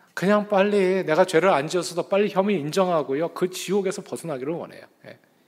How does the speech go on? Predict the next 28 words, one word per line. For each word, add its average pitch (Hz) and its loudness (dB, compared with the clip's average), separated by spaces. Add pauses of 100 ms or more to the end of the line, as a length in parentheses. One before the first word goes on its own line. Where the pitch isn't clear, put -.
(260)
그냥 170 -2
계속 165 -2
갇혀 185 -6
있으면서 170 -6
이게 147 -6
어떻게 123 -4
될지도 131 -6
모르는데, 120 -10 (640)
자칫 175 4
잘못하면 180 2
진짜 143 -8
삼십 202 -8
년 226 -2
맞을 143 -4
수도 - -10
있는데, 110 -12 (560)
이렇게 180 2
되면 175 2
그냥 170 -2
삼 175 -6
년, 185 -4
오케이, 151 -6
그냥 151 -10 (240)
바긴 139 2
그냥 147 -8
받고서 160 -8 (240)
거기서 131 -4
그냥 120 -10